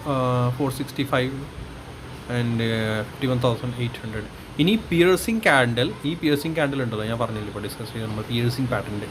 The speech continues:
ക്യാൻഡിൽസ്റ്റിക് പാറ്റേൺ, അതൊരു ബൈയിങ് സോൺ തന്നെ ആയി കേട്ടോ ഇപ്പോൾ ഇനി. അത് നമുക്ക് എങ്ങനെ, യെസ്, അതിൻ്റെ ആ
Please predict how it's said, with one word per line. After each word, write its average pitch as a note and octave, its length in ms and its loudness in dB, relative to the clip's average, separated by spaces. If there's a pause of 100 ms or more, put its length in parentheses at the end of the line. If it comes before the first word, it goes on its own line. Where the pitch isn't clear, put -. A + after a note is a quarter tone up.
ക്യാൻഡിൽസ്റ്റിക് A2+ 420 -2
പാറ്റേൺ, G#2+ 240 -2 (460)
അതൊരു D#3+ 340 6
ബൈയിങ് E3 280 4
സോൺ E3+ 200 2
തന്നെ D3 200 4
ആയി A#2 140 2
കേട്ടോ A2 260 -2
ഇപ്പോൾ G#2 180 -6
ഇനി. G2+ 100 -8 (240)
അത് C#3 160 0
നമുക്ക് C#3+ 280 2
എങ്ങനെ, C3+ 200 2 (640)
യെസ്, A2 200 -6
അതിൻ്റെ D3 260 4
ആ - 20 6